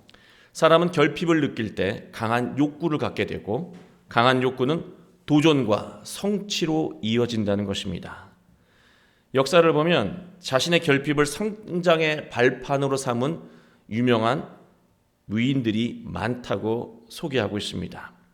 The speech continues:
결핍은 분명 괴로운 것이지만 건강하게 마주하면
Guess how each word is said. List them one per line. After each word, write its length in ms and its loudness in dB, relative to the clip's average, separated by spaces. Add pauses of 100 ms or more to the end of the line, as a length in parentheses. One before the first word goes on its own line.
(920)
결핍은 500 2
분명 480 -2
괴로운 440 -2
것이지만 720 -4 (560)
건강하게 800 0
마주하면 840 -4